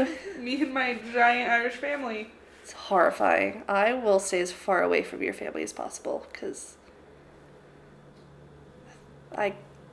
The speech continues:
Speaker 2: can't imagine your family on this <laughs> Saint Patrick's Day. That's, like,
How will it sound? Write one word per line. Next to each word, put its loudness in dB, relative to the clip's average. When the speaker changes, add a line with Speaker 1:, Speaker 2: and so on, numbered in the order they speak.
Speaker 2:
can't 2
imagine -4
your -6
family -12
on -12
this -14
<laughs> -20
Saint -4
Patrick's -4
Day. -2
That's, 0
like, 4